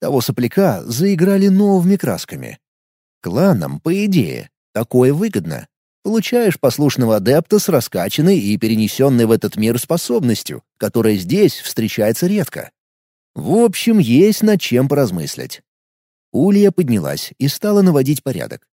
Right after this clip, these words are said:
Я сгробастал в рюкзак половину барахла, который явно стоит продать и обменять на что-то полезное.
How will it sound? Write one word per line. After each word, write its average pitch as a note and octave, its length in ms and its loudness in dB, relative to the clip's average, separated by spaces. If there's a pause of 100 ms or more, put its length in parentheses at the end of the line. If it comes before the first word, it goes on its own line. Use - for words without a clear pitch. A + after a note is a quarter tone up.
(280)
Я A#2 220 0
сгробастал A#2+ 580 2
в G#2+ 60 -2
рюкзак A#2 360 0
половину A#2 380 0
барахла, B2 480 -2 (140)
который E3+ 340 0
явно C3 380 2
стоит B2 340 0
продать C#3+ 480 0
и A#2+ 100 -2
обменять F3+ 520 2
на D#3 100 0
что-то C#3 260 -4
полезное. D#2+ 580 -6